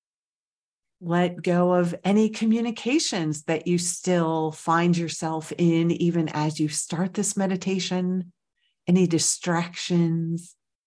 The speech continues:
anything that takes you out of the present moment.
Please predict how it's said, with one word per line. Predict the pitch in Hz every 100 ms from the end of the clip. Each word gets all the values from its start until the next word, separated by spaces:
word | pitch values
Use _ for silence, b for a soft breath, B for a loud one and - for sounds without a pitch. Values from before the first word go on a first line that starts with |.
| _ _ b b b 277
anything | 349 359 320 285
that | 247
takes | - 220 220 -
you | 202 -
out | 170 175 180 175
of | 165
the | 156
present | 160 - 175 170 170 170
moment. | 147 139 131 139 -